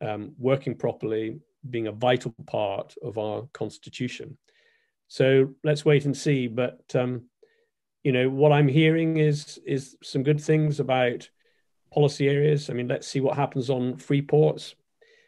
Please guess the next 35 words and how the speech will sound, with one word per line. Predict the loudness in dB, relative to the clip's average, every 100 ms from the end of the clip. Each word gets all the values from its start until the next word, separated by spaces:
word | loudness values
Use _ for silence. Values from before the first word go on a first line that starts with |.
| _ 2
Will | 2
free | 4 2
ports | 2 4 2 0 -8 -14 _
fly, | -2 2 4 4 4 -2 -6
if | -8
that's | -6 -4
not | -4
a |
contradiction | -2 -2 0 -2 -2 -4
in | 0
terms, | 4 6 4 0
in | -6 -6
Scotland? | -2 -2 -2 -6 -8 _ _ _ _ _
Uh, | -2 -2 -2
I | 0
hope | 2 2
so. | 4 2
If | 2
they | -2
do, | -2 4 4 4 -2 -12 _ _ _ -8
then | -4
that | -4 -2
will | -4
be | -4
a | -4
good | -4 -6
sign | -6 -6 -6
this | -8
is | -8 -6
all | -6
heading | -6 -6 -8
in | -8
the | -8
right | -8 -8
direction. | -10 -10 -12 -18 -20